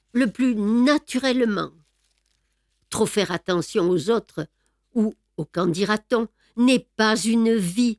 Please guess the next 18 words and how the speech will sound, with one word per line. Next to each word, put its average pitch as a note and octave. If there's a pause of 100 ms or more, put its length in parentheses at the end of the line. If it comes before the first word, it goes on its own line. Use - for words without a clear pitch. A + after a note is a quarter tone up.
(280)
Cela B3+
fait B3+
du A3+
mal B3+
à G#3+
tout -
le D4
monde, F3 (340)
à A3+
l'enfant A3+ (220)
et C4
à A#3+
soi-même. E3 (1200)
Puisque C4
la C4
différence A3
est G3
réelle, E3+